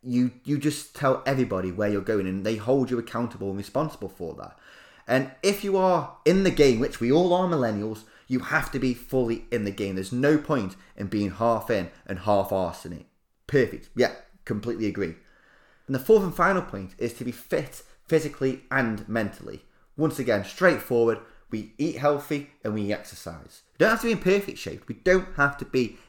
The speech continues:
in perfect shape. We don't have to, because there's no fu-, such thing as perfect shape, first of all.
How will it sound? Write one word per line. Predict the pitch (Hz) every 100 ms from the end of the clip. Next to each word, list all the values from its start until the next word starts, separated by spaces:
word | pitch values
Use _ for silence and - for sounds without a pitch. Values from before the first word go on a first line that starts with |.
| _ 120
in | 110 104
perfect | - 104 104 -
shape. | - 101
We | 170
don't | 226
have | 214
to, | -
because | 156
there's | 156 147
no | 175
fu-, | - 147
such | 139 139
thing | 165 190
as | 117
perfect | - 101 95 -
shape, | 82 -
first | 90 87 87
of | 82
all. | 82 92